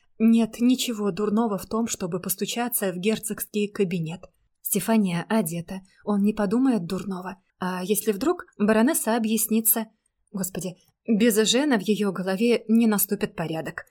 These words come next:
Стефания шла медленно, осторожно, стараясь не попадаться никому на глаза. Она долго плутала, но нашла-таки кабинет Лагиша.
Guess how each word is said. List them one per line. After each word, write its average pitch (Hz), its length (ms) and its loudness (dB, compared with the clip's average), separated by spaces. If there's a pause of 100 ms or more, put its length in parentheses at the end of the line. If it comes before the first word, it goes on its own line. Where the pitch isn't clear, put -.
(140)
Стефания 277 480 0
шла 220 240 0
медленно, 170 500 -4 (160)
осторожно, 190 760 -4 (200)
стараясь 208 500 -2
не 214 100 2
попадаться 196 580 -4
никому 185 440 -2
на 185 120 -2
глаза. 170 440 -6 (260)
Она 202 580 -4
долго 196 480 -2
плутала, 190 680 -6 (240)
но 233 400 2
нашла-таки 233 760 0
кабинет 220 540 2
Лагиша. 190 540 -2